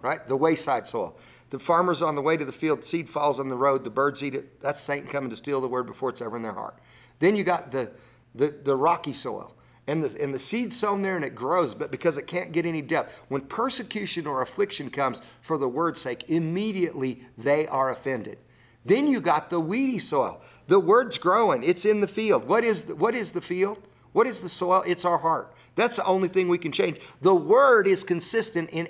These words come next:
every area. The sower, Jesus is the sower that sows the word, right? The word will produce a harvest. It is incorruptible seed of Almighty God.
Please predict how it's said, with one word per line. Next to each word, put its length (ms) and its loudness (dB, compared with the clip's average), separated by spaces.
every 420 0
area. 440 -2
The 100 6
sower, 520 4
Jesus 520 0
is 160 -2
the 120 -8
sower 300 -2
that 140 -4
sows 300 -8
the 60 -8
word, 300 -2
right? 360 0
The 120 6
word 460 6
will 180 4
produce 440 -2
a 80 -4
harvest. 580 -4
It 160 6
is 300 0
incorruptible 1160 0
seed 720 0
of 180 4
Almighty 480 4
God. 380 -2